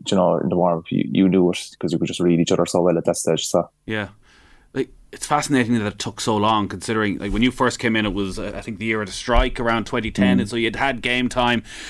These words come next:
Speaker 2: You've obviously playing at a really high level with your club in Kilmallock. You played in an All-Ireland final during that period as well. That it still takes another four or five years, been in the squad full time, and th-, you still have a bit of imposter syndrome that you're still not quite comfortable.
Speaker 1: Mm.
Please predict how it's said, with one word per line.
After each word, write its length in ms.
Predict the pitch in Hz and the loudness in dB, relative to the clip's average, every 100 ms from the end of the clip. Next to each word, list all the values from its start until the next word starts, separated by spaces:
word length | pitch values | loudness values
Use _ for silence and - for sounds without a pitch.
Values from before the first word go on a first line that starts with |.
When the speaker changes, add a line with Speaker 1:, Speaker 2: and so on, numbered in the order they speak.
| - - - | -14 -16 0
Speaker 2:
You've 160 | 135 127 | 2 4
obviously 440 | 135 123 131 117 | 2 2 2 2
playing 300 | - 131 120 | 2 0 2
at 60 | 113 | 2
a 40 | |
really 160 | 123 123 | 2 2
high 220 | 120 120 | 2 2
level 280 | 120 120 123 | 2 0 0
with 140 | 117 | -2
your 60 | 110 | -2
club 240 | 131 120 | -2 0
in 60 | 117 | -2
Kilmallock. 440 | 110 123 131 123 | 0 0 0 -2
You 80 | 113 | -4
played 460 | 123 117 110 101 - | -2 0 0 -2 -4
in 120 | 123 | -4
an 100 | 117 | 0
All-Ireland 400 | 117 117 113 107 | 2 2 0 0
final 380 | 131 135 131 135 | 2 2 2 0
during 240 | 127 131 | 0 0
that 180 | 123 127 | 0 -2
period 380 | 135 127 127 117 | 0 0 0 0
as 80 | 110 | 0
well. 400 | 131 127 120 104 | 2 2 0 -4
That 120 | 123 120 | -4 -4
it 100 | - | -6
still 420 | - 147 147 135 | -2 2 4 2
takes 640 | - 131 127 - - - - - - - - - | 0 0 0 -2 -8 -12 -14 -20 -20 -20 -20 -4
another 340 | 123 127 127 | 2 2 2
four 240 | 113 143 131 | 2 4 4
or 60 | |
five 240 | 120 120 113 | 4 2 2
years, 220 | 120 98 | 0 0
been 160 | 139 139 | 2 2
in 80 | |
the 40 | 110 | 2
squad 340 | - 123 117 | 2 2 2
full 280 | - 156 131 | 2 2 2
time, 300 | - 135 123 | 2 2 2
and 180 | 104 85 | 0 -4
th-, 140 | 123 | -2
you 80 | 139 | -2
still 180 | - 175 | 2 2
have 80 | 165 | 2
a 60 | |
bit 100 | 147 | 2
of 80 | 139 | 2
imposter 460 | 131 120 123 - 117 | 2 2 2 0 -2
syndrome 320 | 127 110 107 | -2 0 -2
that 80 | 113 | -2
you're 100 | 127 | -2
still 320 | - 156 165 | 2 4 4
not 220 | 156 131 | 4 2
quite 240 | - 117 | 0 -2
comfortable. 420 | - 117 98 87 - 110 | -2 -4 -4 -6 -6 0
Speaker 1:
Mm. 300 | 101 101 | 2 2